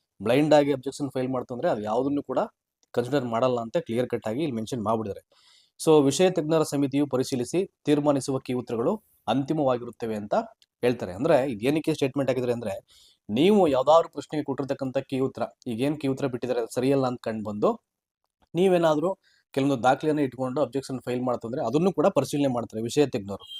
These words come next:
ಅವರು ಪರಿಶೀಲನೆ ಮಾಡಿ in case ನ್ಯೂಸ್ ಇರ್ತಕ್ಕಂಥ ಅಬ್ಜೆಕ್ಷನ್ ಸರಿಯಿದೆ ಅಂತ ಕಂಡು ಬಂದ್ರೆ ನಿಮ್ಗೆ ಅಮೌಂಟ್ ಅದು ವಾಪಸ್ ಬರುತ್ತೆ. And, ಆ, ಅದು ನಿಮ್ಮ ಅಬ್ಜೆಕ್ಷನ್ ಕೂಡ ಅದು,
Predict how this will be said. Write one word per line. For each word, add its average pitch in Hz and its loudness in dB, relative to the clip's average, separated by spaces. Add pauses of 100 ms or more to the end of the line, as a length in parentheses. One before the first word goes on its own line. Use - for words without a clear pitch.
(380)
ಅವರು 156 6
ಪರಿಶೀಲನೆ 175 0
ಮಾಡಿ 170 0
in 151 0
case 147 -4
ನ್ಯೂಸ್ 160 -4
ಇರ್ತಕ್ಕಂಥ 143 -2
ಅಬ್ಜೆಕ್ಷನ್ 135 -4 (120)
ಸರಿಯಿದೆ 147 0
ಅಂತ 143 -2
ಕಂಡು 127 -8
ಬಂದ್ರೆ 120 -6
ನಿಮ್ಗೆ 117 -8
ಅಮೌಂಟ್ 131 -6
ಅದು 127 0
ವಾಪಸ್ 120 -4
ಬರುತ್ತೆ. 117 -4 (760)
And, 123 -2
ಆ, 120 2 (400)
ಅದು 117 -2 (120)
ನಿಮ್ಮ 127 -2
ಅಬ್ಜೆಕ್ಷನ್ 147 -2
ಕೂಡ 131 -4
ಅದು, 127 0